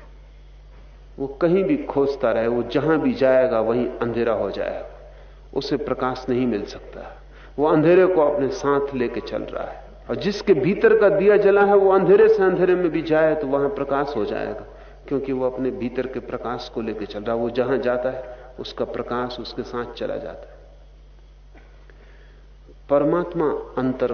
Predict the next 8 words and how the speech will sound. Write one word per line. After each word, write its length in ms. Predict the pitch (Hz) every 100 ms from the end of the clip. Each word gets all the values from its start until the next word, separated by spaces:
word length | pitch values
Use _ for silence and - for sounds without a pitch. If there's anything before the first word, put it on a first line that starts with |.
| -
खोज 420 | - - 120 147
है। 200 | - - - - - - - - - - - - - - - - - - - - - - - - - - - - - -
ये 100 | 165
सूत्र 400 | 165 - 233 233 185
कह 180 | 175
रहा 160 | 170 175
है, 120 | 165 -
इस 240 | 208 -